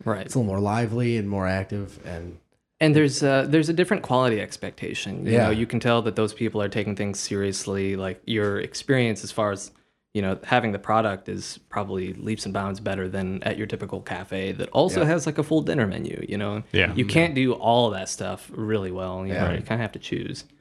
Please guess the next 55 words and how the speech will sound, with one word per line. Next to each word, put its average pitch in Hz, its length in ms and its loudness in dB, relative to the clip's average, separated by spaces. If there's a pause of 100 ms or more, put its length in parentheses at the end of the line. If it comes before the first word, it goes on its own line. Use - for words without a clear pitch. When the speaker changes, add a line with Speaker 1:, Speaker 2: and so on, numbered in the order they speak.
(100)
Speaker 1:
There's 110 240 4
a 110 40 -2
few 107 220 -2
popping 107 400 0
up 101 160 -2
in 98 80 -2
the 98 80 -4
city 104 240 0
right 101 160 0
now, 101 200 0
the 98 60 -4
Flying 110 360 2
Joe 101 240 0
in 101 160 -2
Levis 98 240 -4
Commons, 98 400 -4
and, 101 340 4
uh, 98 160 4
there's 101 220 0
a 104 40 0
new 113 140 2
shop 98 380 -4
coming 98 340 0
called 95 240 0
Rust 95 380 -4
Belt 95 360 0
Coffee. 131 460 0 (140)
I'll 117 40 -4
give - 120 2
Speaker 3:
Oh. - 60 -2
Speaker 1:
them 101 60 0
a 98 60 0
little 104 160 0
plug. 107 340 0 (120)
Speaker 3:
Where's 101 160 4
that 113 160 4
gonna 82 120 -2
be? 85 80 0
Speaker 1:
Um, 101 400 0
they're 113 300 2
going 123 200 2
to 117 60 0
be 110 200 4
in 101 100 0
downtown 104 460 0
Toledo 113 500 0
on 101 180 2
Ontario 101 520 0
Street. 143 420 -2 (460)
Speaker 3:
Oh. 294 200 0
Speaker 1:
They're 113 160 2
gonna 139 200 0
be 160 120 0
awesome, 156 320 -4
man. - 280 -4